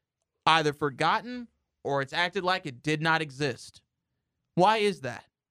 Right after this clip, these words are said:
Now, I'm not gonna give you all, all the answers here, but why is that?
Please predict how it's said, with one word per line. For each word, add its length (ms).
Now, 80
I'm 80
not 160
gonna 140
give 240
you 160
all, 140
all 100
the 160
answers 320
here, 400
but 80
why 240
is 240
that? 280